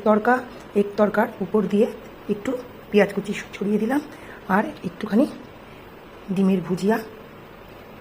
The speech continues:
সেটাও ছড়িয়ে দিলাম, আর সেই সাথে দিলাম শসা। ছেলেরা স্যালাডটা একটু বেশি পছন্দ করে খাওয়া,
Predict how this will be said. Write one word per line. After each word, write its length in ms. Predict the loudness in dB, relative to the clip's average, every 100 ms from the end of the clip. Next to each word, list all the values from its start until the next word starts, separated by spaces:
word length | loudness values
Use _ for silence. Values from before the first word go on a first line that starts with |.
| -20 -16 -2
সেটাও 300 | -2 0 -4 -6 -8
ছড়িয়ে 260 | -2 0 2
দিলাম, 180 | 0 -2 -8 -18 -18 -20 -20 -20 -20 -20 -20 -20 -20 -20 -20 -20 -20 -20 -20 -20 -20 -20 -20 -20 -20 -8 -8
আর 80 | -8 -12 -18 -16 -4
সেই 180 | 0 2 0 -10 -14 -10
সাথে 240 | -8 0 0 -2 -10 -18 -8 -4
দিলাম 220 | -2 -2 -6 -10 -18 -20 -20 -10 -4
শসা। 260 | -4 -4 -10 -14 -20 -20 -20 -20 -20 -20 -20 -20 -20 -20 -20 -20 -20 -20 -18 -6
ছেলেরা 260 | 4 6 6 4
স্যালাডটা 340 | 0 0 -4 -4
একটু 120 | -2 -4
বেশি 180 | -4 -6 -6
পছন্দ 240 | -2 -2 0
করে 120 | -2 -4 -4
খাওয়া, 200 | -4